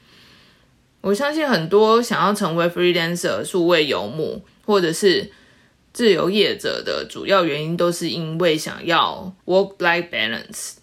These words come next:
就是想要工作还有生活在这之间取得一个平衡。但是在获得这些自由的同时，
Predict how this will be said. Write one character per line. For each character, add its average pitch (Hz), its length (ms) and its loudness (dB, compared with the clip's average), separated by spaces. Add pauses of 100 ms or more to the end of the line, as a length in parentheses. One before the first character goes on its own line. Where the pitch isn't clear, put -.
(220)
就 277 120 -2
是 285 160 -4
想 214 220 -2
要 190 260 4
工 202 380 -2
作 202 240 2
还 151 160 -2
有 156 240 0
生 170 400 -4
活 - 400 -8 (140)
在 202 160 2
这 185 160 0
之 170 180 -4
间 165 480 -4
取 143 220 -6
得 117 160 -4
一 117 80 -4
个 120 160 -8
平 - 320 -12
衡。 - 180 -14 (580)
但 294 160 2
是 285 220 -4
在 254 180 2
获 254 240 4
得 165 160 2
这 202 160 2
些 208 160 2
自 202 220 0
由 135 160 0
的 123 160 -4
同 127 260 -8
时， - 420 -12